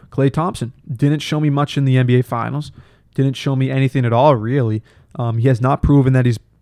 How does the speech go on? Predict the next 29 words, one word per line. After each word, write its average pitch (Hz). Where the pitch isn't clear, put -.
the -
same 127
Klay 117
since -
he -
came 127
back 117
from 123
injury. 131
And 131
even 139
then, 170
Klay's 143
damn 143
near 156
top 151
thirty. 131
He's, 131
like, -
the -
twenty-nine, 139
thirty 139
range. -
He's 117
not 139
top 143
twenty-five 135
for 98
me. -